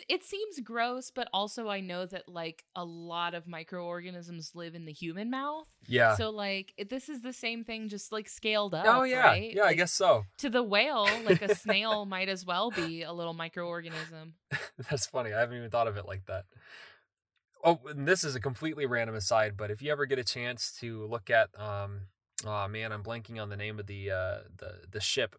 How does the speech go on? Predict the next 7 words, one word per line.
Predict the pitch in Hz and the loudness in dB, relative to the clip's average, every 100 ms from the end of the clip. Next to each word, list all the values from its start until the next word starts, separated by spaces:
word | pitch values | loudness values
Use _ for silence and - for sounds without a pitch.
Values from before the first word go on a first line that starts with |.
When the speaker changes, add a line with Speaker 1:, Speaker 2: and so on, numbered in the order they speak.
| - | -12
Speaker 2:
that | 101 98 | -10 -6
does | 107 98 | -8 -8
the | 107 95 | -4 -4
expeditions, | 104 - 107 104 - 92 95 - | -4 -8 -6 -6 -6 -8 -12 -14
the | 95 | -10
submarine. | - 101 95 85 98 - - - _ | -6 -6 -4 -8 -10 -16 -20 -20 _
Uh, | - | -12